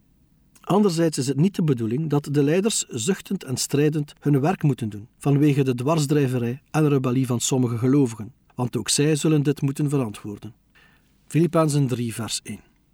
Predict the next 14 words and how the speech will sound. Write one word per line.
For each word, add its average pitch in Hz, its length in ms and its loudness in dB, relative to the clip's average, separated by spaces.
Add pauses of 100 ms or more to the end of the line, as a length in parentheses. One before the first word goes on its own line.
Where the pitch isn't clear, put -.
(340)
"Verder, 170 440 0
mijn 127 180 0
broeders, 156 420 0
verblijdt 147 540 0
u 139 120 2
in 131 80 2
de 127 100 0
Heere. 104 340 -8 (340)
Dezelfde 156 480 2
dingen 151 300 2
aan 117 180 -6
u 202 120 2
te 175 100 -2
schrijven 123 420 -2